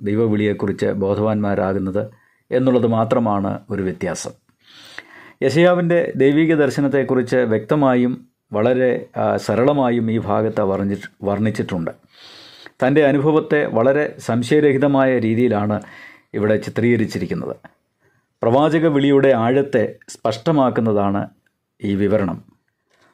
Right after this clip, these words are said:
പ്രവാചകൻ്റെ അനുഭവസാക്ഷ്യം എന്ന് വേണമെങ്കിൽ ഇതിനെ നമുക്ക് നാമകരണം ചെയ്യാനായിട്ട്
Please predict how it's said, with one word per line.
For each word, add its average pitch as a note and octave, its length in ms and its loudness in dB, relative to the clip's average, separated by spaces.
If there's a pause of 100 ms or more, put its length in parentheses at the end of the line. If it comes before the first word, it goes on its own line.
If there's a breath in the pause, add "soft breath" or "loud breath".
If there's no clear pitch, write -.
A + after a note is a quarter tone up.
പ്രവാചകൻ്റെ D3 640 2
അനുഭവസാക്ഷ്യം C3 800 -2 (340)
എന്ന് A#2 180 0
വേണമെങ്കിൽ A2+ 500 0 (140)
ഇതിനെ G#2+ 260 -2
നമുക്ക് G2+ 320 -2 (100)
നാമകരണം G2+ 520 -2
ചെയ്യാനായിട്ട് F#2 560 -4